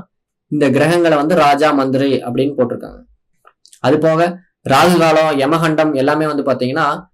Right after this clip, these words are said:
வாரம் வாரம் சேமா தான் வரும். அதனால அது வந்து எத்தனை வருஷம் பஞ்சாங்கம் வாங்கினீங்கனாலும் மாறாது. பஞ்சபட்சி சாஸ்திரம் மாதிரியான சில சார்ட் எல்லாம் போட்டிருப்பாங்க. இதெல்லாம் எதுக்குன்னு கேட்டீங்கன்னா இப்ப நம்ம ஒரு போட்டி போடுறோம், ஒருத்தவங்களோட போட்டி போடுறோம்,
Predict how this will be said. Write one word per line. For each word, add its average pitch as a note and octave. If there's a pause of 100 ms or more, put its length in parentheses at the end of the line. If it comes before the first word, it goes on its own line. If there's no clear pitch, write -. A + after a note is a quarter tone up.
(220)
வாரம் E3
வாரம் F3
சேமா E3+
தான் E3+
வரும். B2 (1400)
அதனால C3+
அது D#3+
வந்து D#3+
எத்தனை E3
வருஷம் D#3+
பஞ்சாங்கம் D#3
வாங்கினீங்கனாலும் C#3+
மாறாது. C3 (1000)
பஞ்சபட்சி F3+
சாஸ்திரம் D#3+
மாதிரியான D3
சில C#3+
சார்ட் C#3+
எல்லாம் C#3+
போட்டிருப்பாங்க. B2
இதெல்லாம் D3+
எதுக்குன்னு D3+
கேட்டீங்கன்னா B2+ (460)
இப்ப -
நம்ம D3
ஒரு C#3
போட்டி F3
போடுறோம், C3+
ஒருத்தவங்களோட C3
போட்டி D3+
போடுறோம், C3